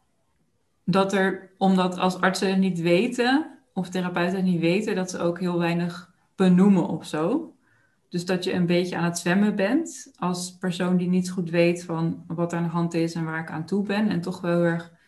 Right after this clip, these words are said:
ja, hoop vestigt op de mensen die het zouden moeten weten. En dat ze dan niet te horen krijgen van, "Wij weten het eigenlijk niet."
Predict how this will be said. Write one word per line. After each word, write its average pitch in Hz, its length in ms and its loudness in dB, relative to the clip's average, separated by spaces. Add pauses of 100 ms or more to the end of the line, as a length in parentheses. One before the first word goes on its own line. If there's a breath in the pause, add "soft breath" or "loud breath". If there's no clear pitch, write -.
(760 soft breath)
ja, 175 480 0
hoop 185 560 0 (280)
vestigt 170 680 -4
op 170 320 -6
de 170 180 -2
mensen 170 440 2
die 170 160 2
het 170 100 0
zouden 170 320 0
moeten 170 260 0
weten. 214 500 -2 (960)
En 185 140 6
dat 190 180 4
ze 208 80 -2
dan 185 140 2
niet 240 160 4
te 240 60 2
horen 220 280 4
krijgen 196 320 -2
van, 190 360 -2 (180)
"Wij 185 240 4
weten 196 340 4
het 165 160 0
eigenlijk 160 420 -4
niet." 196 520 0